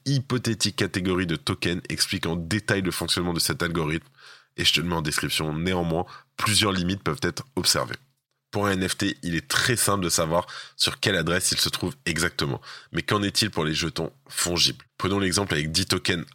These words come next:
A volés, qui seraient ensuite envoyés vers une autre adresse contenant déjà dix autres tokens A, qu'on va appeler propres. Ensuite, le propriétaire de cette adresse les envoie sur deux adresses séparées en quantité égale,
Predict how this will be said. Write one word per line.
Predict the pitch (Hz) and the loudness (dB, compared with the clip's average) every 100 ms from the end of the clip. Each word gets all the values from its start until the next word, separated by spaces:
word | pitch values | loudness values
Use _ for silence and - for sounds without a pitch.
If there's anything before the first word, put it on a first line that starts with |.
| - | 0
A | 90 82 - - | 2 0 -4 -8
volés, | 87 - 82 78 - - - - | -4 0 0 -2 -4 -16 -18 0
qui | - | 4
seraient | 98 87 | 4 2
ensuite | 87 - - | 2 0 0
envoyés | 87 87 92 | 0 2 0
vers | 80 71 | 0 -2
une | 80 | -2
autre | 92 - | -2 0
adresse | 85 80 90 | 0 2 0
contenant | 82 76 80 78 | -2 -2 -2 -2
déjà | 73 87 82 90 | -2 0 2 0
dix | 80 80 110 101 | 0 0 2 2
autres | 104 - | 2 0
tokens | 82 85 87 80 - | -2 0 0 -2 -2
A, | 85 90 - _ _ _ | 0 0 -2 _ _ _
qu'on | 80 | -4
va | 78 | 0
appeler | 76 - 82 | 0 0 -4
propres. | - - 67 - - _ - | -4 -6 -6 -6 -20 _ -2
Ensuite, | 90 113 95 | 2 2 0
le | |
propriétaire | 78 107 101 107 98 101 | 0 0 2 0 2 2
de | |
cette | 90 92 | 2 2
adresse | 92 85 80 - | 0 0 0 0
les | 82 | 0
envoie | 80 85 | 0 2
sur | 92 80 | 2 2
deux | 76 98 101 | 0 0 2
adresses | 87 92 - | 2 2 2
séparées | - 87 82 | 2 2 2
en | 92 | 0
quantité | - 73 80 90 - | -2 -4 -2 -2 -4
égale, | 82 73 64 | -4 -2 -4